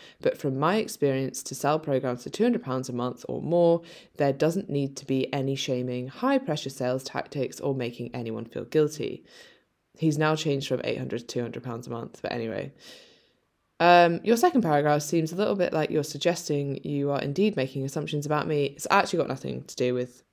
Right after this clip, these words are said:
the individual. I can only assume you've had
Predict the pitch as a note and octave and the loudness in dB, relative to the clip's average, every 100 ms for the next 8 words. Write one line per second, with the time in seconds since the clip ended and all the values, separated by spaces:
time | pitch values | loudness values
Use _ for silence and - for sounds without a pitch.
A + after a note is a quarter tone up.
0 | _ - C#3 B2+ C3 B2 B2 - - C3+ | _ 0 2 0 -2 -4 -4 -10 -12 -16
1 | _ _ _ - - - - - - D3+ | _ _ _ -20 -20 -20 -20 -20 -2 0
2 | D#3+ E3 G#3+ A3+ D#3+ - D3 C#3+ C#3+ - | 2 2 4 6 4 2 0 0 -2 -4
3 | C#3+ C#3 - C3+ C3 C3 | -4 -4 -4 -2 -2 -4